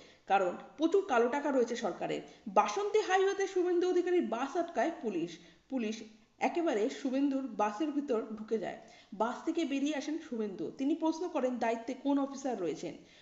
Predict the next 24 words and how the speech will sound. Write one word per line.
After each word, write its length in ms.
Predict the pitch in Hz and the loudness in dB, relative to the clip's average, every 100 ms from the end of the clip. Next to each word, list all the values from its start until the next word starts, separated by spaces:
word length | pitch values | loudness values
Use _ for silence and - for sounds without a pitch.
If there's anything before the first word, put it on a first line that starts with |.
| _ | _
পুলিশের 280 | - 320 381 - | 4 4 4 0
তরফ 160 | 392 | -2
থেকে 220 | - 381 359 | 0 0 4
উত্তর 320 | 339 - 370 | 4 4 4
আসে, 260 | 330 294 311 | 4 2 -2
"ওসি।" 340 | 233 226 185 - - - - _ _ _ _ _ - | -2 -2 -4 -6 -10 -20 -20 _ _ _ _ _ 4
শুভেন্দু 280 | 330 381 427 | 6 6 4
তখন 280 | 440 440 453 | 4 4 6
বলেন, 300 | 349 247 339 - - - | 6 6 2 -4 -16 0
"আমার 300 | 233 254 311 | 4 6 6
লেভেল 420 | 262 262 311 339 - | 4 2 2 0 0
ওসি 260 | 285 277 330 | 0 4 4
লেভেল 240 | 262 269 | 6 4
নয়, 300 | 254 190 151 - - | 2 0 -2 -6 -2
আইপিএস 480 | - 233 - 302 233 - - - - _ | 4 4 4 2 2 0 -12 -20 -20 _
কে 80 | 254 | 0
ডাকুন। 360 | 220 190 185 165 - - - - _ - | 2 0 -2 -8 -12 -20 -20 -20 _ 2
আপনার 500 | 233 311 285 330 302 | 4 6 6 4 4
লেভেল 420 | 233 269 330 285 | 4 4 4 2
আমার 220 | 247 262 | 2 4
লেভেল 260 | 262 262 302 - | 4 2 0 0
এক 180 | 285 - | 0 0
নয়, 240 | 196 160 - - - - - - | -4 -4 -6 -14 -20 -20 -20 4
আমি 240 | 220 330 | 6 6